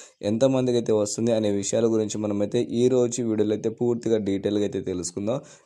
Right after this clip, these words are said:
వీడియో మాత్రం ఎక్కడ స్కిప్ చేయకుండా పూర్తిగా ఎండ్ వరకు చూడండి. కొత్తగా చూసే వాళ్ళైతే తప్పకుండా వెళ్ళి మన ఛానల్ అయితే సబ్స్క్రైబ్ చేసుకోండి. ఇలాంటి ఫర్దర్ అప్‌డేట్ మీరైతే మిస్ అవ్వకుండా ఉండొచ్చు, ఓకేనా? So, ఇక మనమైతే లేట్ చేయకుండా వీడియో అయితే స్టార్ట్ అయితే చేద్దాం.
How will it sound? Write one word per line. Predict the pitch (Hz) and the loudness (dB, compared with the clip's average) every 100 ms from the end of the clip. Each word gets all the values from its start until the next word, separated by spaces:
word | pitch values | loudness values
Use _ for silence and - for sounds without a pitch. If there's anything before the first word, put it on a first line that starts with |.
| - | 2
వీడియో | 120 143 | 4 6
మాత్రం | 147 135 131 - | 6 6 4 2
ఎక్కడ | 101 123 120 | 0 2 0
స్కిప్ | - 127 - | 0 -6 -2
చేయకుండా | 117 113 120 | -2 0 -2
పూర్తిగా | 117 117 110 - 117 - | -2 -2 -4 -2 -4 -2
ఎండ్ | 101 113 | 0 2
వరకు | 120 131 | 2 0
చూడండి. | 123 113 107 107 147 - - _ - | 0 0 0 2 0 -2 -20 _ 2
కొత్తగా | 120 135 147 | 4 6 6
చూసే | 147 139 143 | 4 2 4
వాళ్ళైతే | 131 131 131 | 6 6 2
తప్పకుండా | 117 117 120 123 120 | 2 0 0 0 0
వెళ్ళి | 120 113 | 0 0
మన | 110 107 | -2 -2
ఛానల్ | 104 110 113 | -2 -2 -2
అయితే | 123 | -2
సబ్స్క్రైబ్ | 123 107 92 - 107 | -2 -2 -4 -4 -2
చేసుకోండి. | 110 104 - 120 156 - - - | 0 -2 -2 -2 -2 -6 -20 -4
ఇలాంటి | 127 139 147 151 120 | 4 6 8 6 6
ఫర్దర్ | 131 117 127 127 | 4 6 6 8
అప్‌డేట్ | 117 123 131 | 4 2 0
మీరైతే | 123 120 113 123 | 0 2 2 2
మిస్ | 120 110 | -4 -2
అవ్వకుండా | - 104 107 120 | -2 -2 -2 -2
ఉండొచ్చు, | 104 95 95 - - | -2 -2 -2 -2 0
ఓకేనా? | 107 107 127 160 - - | 0 2 -2 -2 -10 -14
So, | - | 2
ఇక | 143 135 | 4 4
మనమైతే | 127 123 120 143 | 4 2 2 2
లేట్ | 117 120 | 2 2
చేయకుండా | 120 127 127 | 0 0 0
వీడియో | 107 107 | 2 2
అయితే | 107 110 | 2 -2
స్టార్ట్ | - 101 95 | -2 -2 -2
అయితే | - 104 | -4 -6
చేద్దాం. | - 101 90 101 | -4 -4 -4 -6